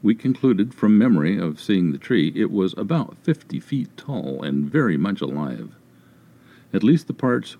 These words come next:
we were looking at came from a live tree. Nobody would climb up the easy rocky cliff to see where the tree used to be located, so I couldn't tell you if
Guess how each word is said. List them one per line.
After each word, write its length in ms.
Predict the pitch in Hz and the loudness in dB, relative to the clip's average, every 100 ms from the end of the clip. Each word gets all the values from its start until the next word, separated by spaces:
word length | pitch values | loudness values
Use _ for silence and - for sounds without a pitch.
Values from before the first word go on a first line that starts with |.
| - | -2
we 100 | 107 | 0
were 140 | 92 | 2
looking 360 | 113 123 80 65 | 0 0 -2 -2
at 280 | 69 - - | -6 -12 -6
came 320 | 85 67 78 | -4 -2 -2
from 240 | - 67 | -2 -4
a 40 | 65 | -4
live 320 | 62 60 - | -4 -6 -8
tree. 340 | - 64 - - _ _ _ _ _ _ _ - | -6 -4 -6 -10 _ _ _ _ _ _ _ -2
Nobody 340 | 80 76 76 | 0 0 0
would 200 | 73 82 | -2 -4
climb 260 | - 76 73 | -6 -2 -2
up 160 | 78 | -2
the 100 | - - | -10 -8
easy 300 | 90 82 76 | -4 -2 -2
rocky 340 | 76 82 78 80 | -4 -4 -8 -12
cliff 360 | - 110 82 | -2 0 0
to 100 | - | -6
see 420 | 71 - 104 78 - - - - - | -10 0 0 0 -4 -14 -20 -20 -4
where 220 | 110 110 | 2 4
the 100 | 80 | 2
tree 300 | - - 113 | -2 2 2
used 380 | 78 90 131 - | 4 4 2 2
to 100 | 110 | -4
be 140 | 65 64 | -2 0
located, 720 | 82 98 - 65 65 85 - _ _ _ _ _ | 2 0 -2 -4 -2 -4 -10 _ _ _ _ _
so 280 | - - 62 | -20 -10 -6
I 80 | 69 | -6
couldn't 340 | - - - | -4 -4 -4
tell 180 | - 143 | -2 -2
you 220 | 95 82 | 0 0
if 180 | 67 - | -4 -10